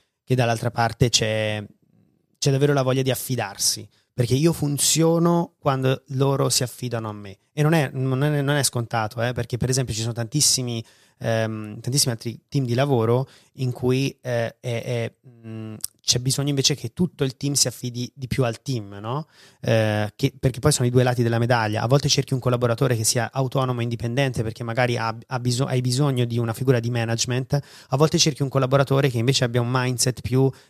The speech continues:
di affidarsi a te in qualche modo e ti richieda anche spesso determinate cose. Ehm, l'altro giorno non mi ricordo con chi ne parlavo, eravamo a Roma,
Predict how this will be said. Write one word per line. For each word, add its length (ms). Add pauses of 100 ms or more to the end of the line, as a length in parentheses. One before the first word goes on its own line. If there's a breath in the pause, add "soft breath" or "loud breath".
di 220
affidarsi 560
a 100
te 120
in 220
qualche 260
modo 240
e 180
ti 140
richieda 480
anche 240
spesso 320
determinate 540
cose. 380 (340 soft breath)
Ehm, 1080 (240)
l'altro 260
giorno 200
non 100
mi 60
ricordo 280
con 140
chi 100
ne 60
parlavo, 280
eravamo 240
a 40
Roma, 320